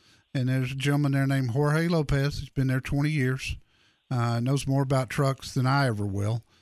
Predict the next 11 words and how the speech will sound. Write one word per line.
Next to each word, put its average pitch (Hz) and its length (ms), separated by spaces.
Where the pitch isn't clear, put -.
and 120 520
just - 300
a 135 60
great 131 400
guy, 104 300
honest, 139 640
hardworking, 143 920
great 156 240
family 139 380
man. 131 560
Uh, 113 520